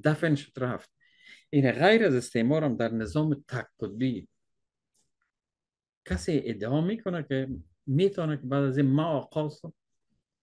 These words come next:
نه، به همین خاطر است. به همین خاطر است این جنگی که روان است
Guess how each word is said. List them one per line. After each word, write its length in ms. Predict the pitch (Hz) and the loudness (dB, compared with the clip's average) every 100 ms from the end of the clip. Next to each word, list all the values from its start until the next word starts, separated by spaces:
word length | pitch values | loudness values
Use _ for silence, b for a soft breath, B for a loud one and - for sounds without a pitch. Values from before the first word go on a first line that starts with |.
| _ _ _ _ _ _ _ _ _ _ | _ _ _ _ _ _ _ _ _ _
نه، 120 | 127 | -2
به 180 | 127 120 | -2 -2
همین 280 | 123 127 160 | 2 6 4
خاطر 400 | - 107 - 78 | 4 -2 -2 -10
است. 360 | 80 - - b b b b _ - | -12 -16 -20 b b b b _ -8
به 80 | 113 | -4
همین 220 | 120 160 | -2 -2
خاطر 320 | 170 156 147 | -2 -2 0
است 120 | 143 | 0
این 220 | 123 110 | -2 -2
جنگی 400 | 110 135 147 127 | 2 4 4 4
که 100 | 110 | 0
روان 300 | 104 117 156 | -4 0 0
است 260 | 139 113 _ | -2 -6 _